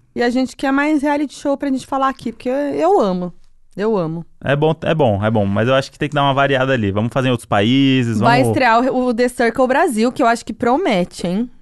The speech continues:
Speaker 1: Acho
Speaker 2: Tenho,
Speaker 1: que a gente
Speaker 2: tenho
Speaker 1: pode comentar.
Speaker 2: vários amigos que trabalharam nesse projeto
Speaker 1: Olha lá.
Speaker 2: aí.
Speaker 1: Giovanni Eubank apresentando.
Speaker 2: Uhum.
Speaker 1: É, ficam todos no mesmo prédio, que é gravado em Londres. Fica, cada pessoa fica,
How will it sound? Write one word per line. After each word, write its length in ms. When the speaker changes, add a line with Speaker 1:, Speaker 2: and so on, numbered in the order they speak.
Speaker 1:
Acho 100
Speaker 2:
Tenho, 100
Speaker 1:
que 60
a 20
gente 100
Speaker 2:
tenho 120
Speaker 1:
pode 160
comentar. 360
Speaker 2:
vários 160
amigos 300
que 100
trabalharam 380
nesse 160
projeto 240
Speaker 1:
Olha 60
lá. 200
Speaker 2:
aí. 80
Speaker 1:
Giovanni 320
Eubank 320
apresentando. 960
Speaker 2:
Uhum. 320
Speaker 1:
É, 520
ficam 300
todos 400
no 80
mesmo 300
prédio, 640
que 80
é 40
gravado 300
em 100
Londres. 600
Fica, 280
cada 380
pessoa 300
fica, 500